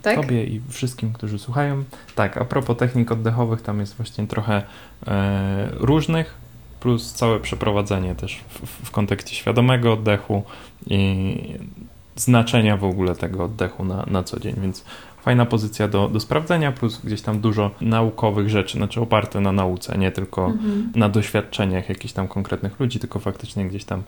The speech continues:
Speaker 2: wyciągane badania i różne inne rzeczy. Wracając do tematu, jak te wszystkie zmiany w kontekście zaburzeń odżywiania, wychodzenia z tego wszystkiego, układania też siebie, wpłynęły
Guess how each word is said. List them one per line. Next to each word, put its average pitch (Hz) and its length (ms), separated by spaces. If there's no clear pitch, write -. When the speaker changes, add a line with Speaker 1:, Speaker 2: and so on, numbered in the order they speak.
Speaker 2:
wyciągane 101 540
badania 95 440
i 90 100
różne 92 320
inne 98 280
rzeczy. - 300
Wracając 131 500
do 131 120
tematu, 104 560
jak 143 680
te 139 60
wszystkie 143 400
zmiany 127 520
w - 100
kontekście 117 440
zaburzeń 117 480
odżywiania, 113 680
wychodzenia 113 560
z - 80
tego 104 200
wszystkiego, 110 460
układania 117 640
też 110 220
siebie, 117 600
wpłynęły 131 640